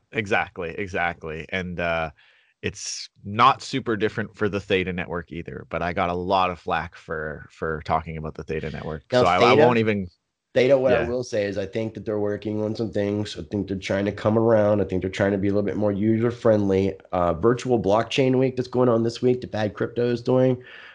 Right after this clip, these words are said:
Speaker 2: um, they actually have worked out something where the live streams are being, uh, played on Theta T V. Theta, I think it, in the past, from what I,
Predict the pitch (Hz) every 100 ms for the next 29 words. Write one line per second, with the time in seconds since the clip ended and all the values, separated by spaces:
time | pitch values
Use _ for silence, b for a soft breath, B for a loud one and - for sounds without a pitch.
0 | B 92 95 95 95 104 107 104 - 101
1 | 95 87 92 78 78 - 101 101 95 95
2 | - 95 92 95 90 87 78 80 76 85
3 | - 90 90 90 80 73 80 80 78 67
4 | - 71 69 - 80 76 65 71 87 -
5 | 85 85 82 - 85 78 90 110 B B
6 | B B - 127 139 123 110 92 90 107
7 | 95 90 - 98 - 101 104 - 101 95